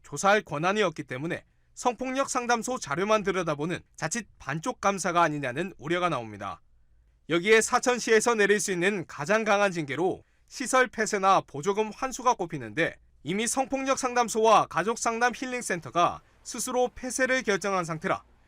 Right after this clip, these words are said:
사실상 무의미하다는 지적입니다. 가장 큰 문제는 상담소가 문을 닫으면 성폭력 상담을 받아야 할 사천 지역의 피해자들이 갈 곳을 잃게 된다는 겁니다. 사천시의 감사 결과가 언제 나올지는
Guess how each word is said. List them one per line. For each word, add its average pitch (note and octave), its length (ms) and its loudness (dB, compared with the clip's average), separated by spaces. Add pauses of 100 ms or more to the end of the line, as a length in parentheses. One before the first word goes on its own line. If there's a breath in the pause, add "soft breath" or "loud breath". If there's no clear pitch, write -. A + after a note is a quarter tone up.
(140)
사실상 G#3+ 760 0
무의미하다는 E3 720 0
지적입니다. A2 680 -8 (580)
가장 A#3 280 2
큰 B3+ 160 -6
문제는 G#3 420 0 (260)
상담소가 A#3+ 640 2
문을 A3 220 0
닫으면 E3 540 2
성폭력 B3+ 580 -4
상담을 A#3 400 0
받아야 F#3+ 400 4
할 F#3+ 240 2 (220 soft breath)
사천 A3+ 420 0
지역의 G3 340 2
피해자들이 G#3 600 -2 (320)
갈 D#3 180 -2
곳을 E3+ 460 -2
잃게 F3 280 -2
된다는 E3 380 -2
겁니다. C3 380 -8 (840)
사천시의 A#3+ 580 2
감사 F3 360 2
결과가 F3+ 600 4
언제 E3 300 0
나올지는 G3 540 2